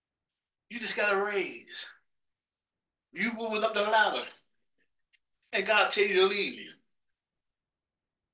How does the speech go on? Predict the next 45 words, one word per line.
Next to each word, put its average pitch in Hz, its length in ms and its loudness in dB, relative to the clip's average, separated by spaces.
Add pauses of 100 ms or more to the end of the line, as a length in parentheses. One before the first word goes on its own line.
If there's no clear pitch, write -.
(1120)
And 160 100 -6
my 190 200 6
boss 185 200 6
just 180 160 0
laughed, 180 340 2
looked 175 140 -8
at 165 80 -8
me, 160 60 -2 (100)
laughed 151 240 2
at 139 100 -6
me. 139 80 -10 (720)
He - 60 -10
said, 143 240 2
"I 156 40 -2
know," 156 240 2
and 139 100 -4
he 160 80 -8
said, 151 220 4
"I - 20 -2
know 156 100 0
it 147 100 -2
gotta 143 160 0
be 135 80 -10
God." 123 360 -2 (960)
Then 165 200 -8
my 156 100 2
supervisor 151 440 2
told 151 220 -4
me, 131 80 -14 (880)
<laughs> - 800 -6
"Go 202 200 2
tell 196 160 6
him 165 60 6
about 175 180 4
his 170 160 4
work." 127 240 -4 (960)
And - 80 -2
that 180 120 4
was 180 140 -2
it. - 240 -2 (760)
But 202 200 -4
wait 247 220 0
and 214 100 -2
trust 240 320 2
God. 220 320 0